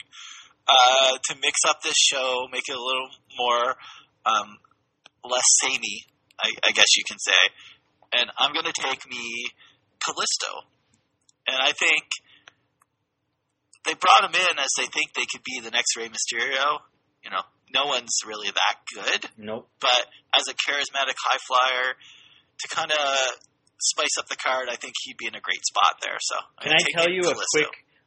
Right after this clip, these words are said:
Speaker 2: funny story about my days in indie wrestling and this guy named Kalisto? Um, he was always just such a fucking jerk.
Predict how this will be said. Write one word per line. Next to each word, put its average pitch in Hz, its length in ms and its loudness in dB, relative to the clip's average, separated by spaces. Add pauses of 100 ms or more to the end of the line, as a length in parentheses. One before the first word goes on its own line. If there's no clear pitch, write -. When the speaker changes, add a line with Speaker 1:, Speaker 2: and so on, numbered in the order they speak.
(260)
Speaker 2:
funny 143 240 0
story 131 600 -6
about 117 480 0
my 120 280 0
days 120 320 -4
in 117 140 -8
indie 120 320 -8
wrestling 117 520 -6
and 110 160 -6
this 110 180 -8
guy 117 220 -4
named 110 280 -6
Kalisto? 117 600 -2 (460)
Um, 101 440 -4 (200)
he 120 640 -6 (120)
was 120 320 -2
always 147 360 4
just - 240 -8
such 135 220 4
a 110 60 -2 (200)
fucking 101 400 -2
jerk. 95 420 -6